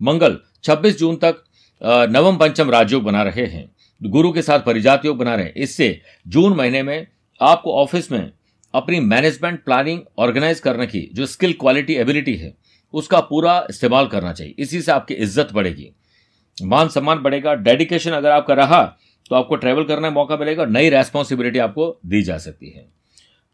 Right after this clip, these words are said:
छह और सात, पन्द्रह और सोलह जून को चंद्रमा का कर्म स्थान से नवम पंचम राजयोग रहेगा, जिससे आपका कॉन्सेंट्रेशन काम पर ही रहेगा। ऑफिस पॉलिटिक्स और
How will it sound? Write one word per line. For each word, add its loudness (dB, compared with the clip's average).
छह 4
और 2
सात, -2
पन्द्रह 2
और -2
सोलह 2
जून -2
को -16
चंद्रमा 0
का -2
कर्म 0
स्थान -4
से -6
नवम -2
पंचम -2
राजयोग 0
रहेगा, -4
जिससे -6
आपका 2
कॉन्सेंट्रेशन -2
काम -2
पर 2
ही 2
रहेगा। -6
ऑफिस 2
पॉलिटिक्स 0
और 2